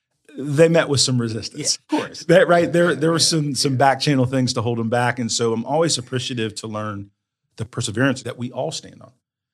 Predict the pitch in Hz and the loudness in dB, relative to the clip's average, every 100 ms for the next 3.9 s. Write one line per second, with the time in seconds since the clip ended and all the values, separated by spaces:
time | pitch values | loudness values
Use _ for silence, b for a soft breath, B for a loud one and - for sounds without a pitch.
0 | _ _ _ - 127 123 120 113 127 123 | _ _ _ -2 0 2 0 -2 -4 0
1 | 127 139 139 120 120 120 117 104 - 131 | 2 2 -2 -4 -2 -4 -4 -6 -6 -6
2 | - 117 104 98 98 - 127 131 101 98 | -4 -6 -8 -8 -8 -6 -8 -8 -10 -10
3 | 120 151 185 160 147 135 131 110 | -6 -6 -8 -10 -8 -6 -6 -8